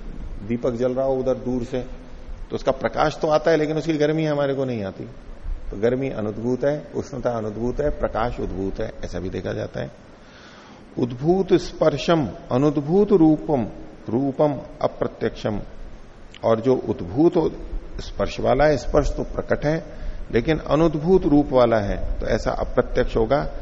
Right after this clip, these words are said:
"यथा अबादि संयुक्तम तेज", जैसे जल में अग्नि होती है, गर्म जल होता है, तो वहां पर रूप अनुद्भूत है, स्पर्श उद्भूत है, तो वो हमारे को प्रत्यक्ष नहीं होती है। "अनुद्भूत रूप स्पर्शो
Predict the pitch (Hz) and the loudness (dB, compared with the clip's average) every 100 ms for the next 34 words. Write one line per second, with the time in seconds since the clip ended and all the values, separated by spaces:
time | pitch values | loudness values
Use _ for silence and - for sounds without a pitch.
0 | - - 98 - 147 175 - - - - | -12 0 2 4 4 2 0 -8 -12 -8
1 | - 110 107 101 120 123 110 95 90 - | 0 2 4 4 2 0 -2 -2 -4 -2
2 | 143 143 101 90 101 101 101 113 127 104 | -4 0 -2 0 0 -2 -2 -2 0 2
3 | 120 131 143 143 - - - - 113 131 | 2 2 0 -2 -4 -10 -10 -8 -4 -2
4 | 143 143 - 120 147 151 170 123 120 131 | -4 -4 -8 -6 -4 -4 -4 -2 -2 -2
5 | - 117 123 123 117 151 151 - - - | -6 -4 -2 0 -2 -2 -4 -6 -6 -6
6 | - 104 107 113 156 170 - - - - | -4 -4 -2 -2 0 -2 -4 -14 -18 -20
7 | - - - 95 113 147 165 - - - | -20 -16 -10 -2 0 2 0 -4 -16 -18
8 | - - - - - 107 104 104 123 139 | -16 -16 -14 -8 -2 -2 -2 0 2 2
9 | 135 139 - - - - - 127 117 - | 2 0 -8 -14 -14 -10 -6 -4 -6 -6
10 | 98 101 120 123 135 131 - 131 139 139 | -6 -2 -2 0 0 -2 -2 0 2 2
11 | 143 147 143 - 147 139 117 90 - 95 | 0 -2 -2 -2 -2 -4 -4 -4 -6 -10
12 | - - - - - - - - - - | -10 -16 -16 -16 -16 -18 -20 -20 -18 -14
13 | - - - - 123 131 110 123 123 127 | -12 -10 -8 -2 0 0 2 0 2 0
14 | 127 120 117 - 117 104 101 113 110 107 | 0 0 -2 -2 -2 0 0 2 4 2
15 | 98 | 0